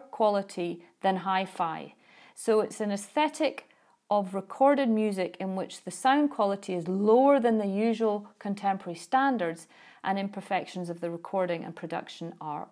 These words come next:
audible. So I'm like, "What's with this? Why are, why are teenagers wanting to go to YouTube to listen to lo-fi music?"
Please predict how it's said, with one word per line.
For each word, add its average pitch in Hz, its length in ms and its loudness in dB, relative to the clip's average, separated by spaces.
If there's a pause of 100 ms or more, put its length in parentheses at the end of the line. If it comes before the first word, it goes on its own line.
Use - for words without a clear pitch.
audible. 240 600 2 (440)
So - 120 -20
I'm 220 80 -8
like, 240 220 -6
"What's 254 340 -4
with - 280 -8
this? - 320 -4
Why 220 240 2
are, 403 240 -4
why 247 420 0
are 254 120 0
teenagers 220 720 -2
wanting 196 420 -4
to 190 140 -12
go 180 480 -4 (280)
to - 140 -10
YouTube 196 720 -2 (260)
to 190 120 -10
listen 196 380 -4
to 185 180 -8
lo-fi 175 760 -2
music?" 180 600 -4